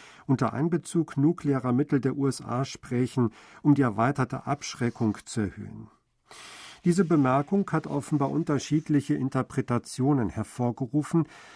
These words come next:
darunter auch, ob beide Staaten über eine mögliche Nuklearübung sprechen.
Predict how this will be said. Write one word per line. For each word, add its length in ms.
darunter 400
auch, 200
ob 220
beide 300
Staaten 500
über 200
eine 120
mögliche 600
Nuklearübung 1000
sprechen. 680